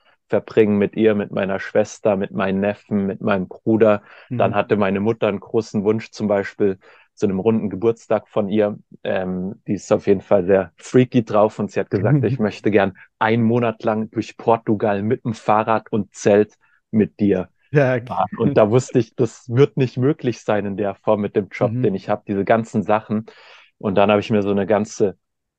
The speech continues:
Speaker 1: Bucketlist hatte ich sowieso, aber das wurde dann eine sehr, sehr private Bucketlist mit dem, was ich unbedingt jetzt verwirklichen will und
Speaker 2: Mhm.
Speaker 1: hab mir in dem Moment einfach nur gedacht, arbeiten kann ich auch noch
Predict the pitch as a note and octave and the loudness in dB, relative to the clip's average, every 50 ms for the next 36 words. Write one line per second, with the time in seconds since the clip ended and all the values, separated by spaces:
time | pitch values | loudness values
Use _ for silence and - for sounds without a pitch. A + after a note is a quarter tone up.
0 | _ _ - G#2+ A2+ - B2+ A#2 - A#2+ A#2+ - - - A#2+ - - A2+ - - | _ _ -4 -4 -2 -2 -4 -2 0 -2 -2 -2 -2 -4 -4 -2 -4 -8 -6 -6
1 | A#2 G#2 G#2+ F#2+ G#2 A#2+ C3 C3 A#2 A2+ G#2 - - - A2+ G#2+ A2 G#2 A2 G#2+ | -4 -4 -2 -2 2 2 2 4 2 0 -6 -10 -4 -4 0 2 2 2 2 -2
2 | G2+ G#2 G2 F2+ G2+ G#2+ G2+ G2+ G#2+ G#2 - - _ A#2 G2+ A2 G#2+ A#2 - - | -2 -4 -6 -2 -2 -2 0 0 -2 -4 -4 -6 _ -4 0 0 0 0 0 -4
3 | C3 A2 B2+ A2+ A2+ - A#2+ - _ A#2 A2 A2+ _ - G#2+ - - A#2 A2+ G#2 | -4 -2 -2 -4 -4 -6 -12 -8 _ -8 -8 -8 _ -4 -4 -2 0 0 0 2
4 | F#2+ G#2+ G2+ - - G#2+ - - _ _ - C#3 B2+ B2 A#2+ B2 A2+ A2+ A2 - | 2 0 -2 0 -6 -8 -8 -8 _ _ 0 0 0 2 2 2 0 0 -2 -4
5 | _ - G#2+ A2 A#2 A#2+ - - - - _ _ - A2 F2+ F#2 G2 F#2 - - | _ -2 2 4 4 2 2 -6 -20 -20 _ _ -4 -4 -2 -2 -6 -6 -4 -4
6 | G2+ F#2 - - G2 F2+ G#2 G#2+ G#2+ A2 B2 B2 G#2+ - A2 G#2 G2 F#2 A#2 A#2+ | -4 -4 -2 -4 0 2 4 4 4 2 2 0 -2 0 0 -2 2 4 4 4
7 | B2+ B2 A#2 A#2+ A2 A2 - A2 A2 G#2+ - A#2 - A#2 A2 G#2+ G2 G2+ F#2+ G#2+ | 4 2 2 0 0 2 0 0 0 0 -4 -6 -4 -2 -2 -2 -2 0 0 -2
8 | G#2 - - _ _ _ _ _ _ _ _ _ _ _ _ _ _ _ _ _ | -4 -4 -10 _ _ _ _ _ _ _ _ _ _ _ _ _ _ _ _ _
9 | _ - A2+ A#2+ A#2 C3+ C3 - - A#2+ A2 - - - A2 A2+ A2+ - - - | _ 0 0 2 2 2 0 0 -2 -8 -10 -8 -6 -6 -6 -6 -6 -4 -4 -4
10 | A2+ - - A#2 G#2+ - - _ | -4 -4 -6 -8 -8 -8 -10 _